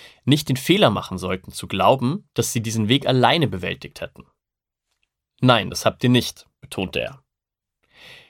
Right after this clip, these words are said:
"Es hat viel Hilfe gebraucht. Keiner von uns kann es alleine schaffen. Keiner von uns. Nicht einmal ich, der als Terminator in die Vergangenheit gereist ist, um die Menschheit zu retten."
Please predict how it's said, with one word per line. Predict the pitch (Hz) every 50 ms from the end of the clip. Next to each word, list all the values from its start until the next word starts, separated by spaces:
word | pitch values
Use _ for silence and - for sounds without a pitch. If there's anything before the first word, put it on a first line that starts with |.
| _ _ _ _
"Es | - 120 - 127
hat | 107 -
viel | - - - 165 175 185 156
Hilfe | 131 135 139 131 - - 92
gebraucht. | 90 - - - - - - - _ _ _ _ _ _ _ _ _ _ _ _ _ -
Keiner | - - 107 127 151 151
von | 143 - 131 -
uns | 101 120 - - -
kann | - 104 104
es | 104 - 101
alleine | 95 95 95 101 104 98 95
schaffen. | - - - - - - _ _ _ _ _ _ _ -
Keiner | - 110 110 110 104 90
von | - - -
uns. | - 151 - - - - _ _ _ _ _ _ _ _ _ _ _ _ _ -
Nicht | 131 151 156 - 143
einmal | 131 127 127 127
ich, | 143 156 151 - - - _ -
der | 95 87
als | 80 - -
Terminator | - - 101 98 98 98 98 98 120 143 143 - 135
in | 110 110
die | 110
Vergangenheit | - - 104 104 101 120 123 98 98 92 - -
gereist | - - 90 85 87 - - - -
ist, | - -
um | - 117 113
die | 113
Menschheit | 110 120 135 131 - - -
zu | - - -
retten." | - - _ _